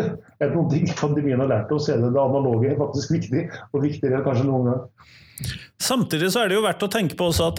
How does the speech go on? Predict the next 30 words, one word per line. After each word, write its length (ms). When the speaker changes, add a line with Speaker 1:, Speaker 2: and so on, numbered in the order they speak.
Speaker 2:
hvis 300
denne 240
pandemien 580
og 80
denne 220
innlok-, 560
innlåsningssituasjonen 1300
hadde 240
skje-, 280
skjedd 340
for 280
i 80
begynnelsen 720
av 100
din 220
statsrådsperiode, 1040
da, 80
så 160
hadde 240
det 80
jo 80
vært 220
vesentlig 640
vanskeligere 720
å 20
gjennomføre 1200
alle 320
disse 320
møtene, 560
all 160